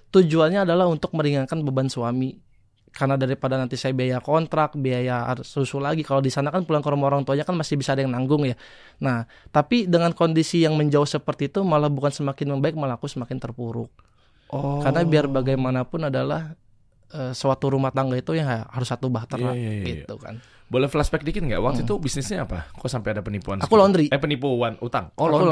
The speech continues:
Speaker 1: laundry. Aku laundry udah punya lama gitu.
Speaker 2: Berapa tahun?
Speaker 1: Aku udah sampai dua tahun.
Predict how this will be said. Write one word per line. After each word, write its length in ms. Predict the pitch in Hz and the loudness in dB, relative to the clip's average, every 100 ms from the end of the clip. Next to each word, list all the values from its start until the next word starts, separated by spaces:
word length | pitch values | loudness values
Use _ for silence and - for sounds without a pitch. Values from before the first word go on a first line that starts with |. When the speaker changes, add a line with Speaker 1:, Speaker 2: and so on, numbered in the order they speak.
| 127 | 4
Speaker 1:
laundry. 60 | 127 - | 0 -2
Aku 140 | 123 185 | 0 2
laundry 300 | 170 165 202 | 4 6 4
udah 140 | 175 | 4
punya 160 | 165 135 | 2 -2
lama 320 | 120 139 131 | -2 -4 -6
gitu. 300 | 131 117 113 - _ | -8 -8 -8 -12 _
Speaker 2:
Berapa 240 | 123 120 | 0 2
tahun? 160 | 113 85 - _ - _ | 0 -4 -8 _ -20 _
Speaker 1:
Aku 400 | 143 - 190 190 | 0 2 2 4
udah 120 | 160 | 4
sampai 300 | 156 147 143 | 2 0 0
dua 140 | 143 139 | 0 0
tahun. 420 | 131 127 117 110 | 0 -2 -4 -6